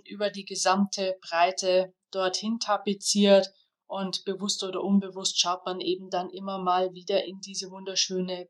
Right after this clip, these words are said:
Berglandschaft. Oder ein Vorstand, den ich, äh, lange gecoacht habe, der einen Herzinfarkt hatte und wo es eben darum ging, wie bleibe ich gesund,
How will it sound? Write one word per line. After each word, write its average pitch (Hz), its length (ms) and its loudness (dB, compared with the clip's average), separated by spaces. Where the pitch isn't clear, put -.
Berglandschaft. 170 1160 -2
Oder 196 200 4
ein 196 120 8
Vorstand, 233 600 6
den 220 220 0
ich, 214 360 -4
äh, 208 240 2
lange 202 580 4
gecoacht 233 580 2
habe, 208 640 6
der 196 200 4
einen 185 240 -4
Herzinfarkt 202 800 0
hatte 202 500 0
und 196 460 -6
wo 196 140 -6
es 196 100 -2
eben 196 220 -4
darum 190 340 4
ging, 214 240 -4
wie 196 140 -10
bleibe 185 320 2
ich - 200 -6
gesund, 190 600 -4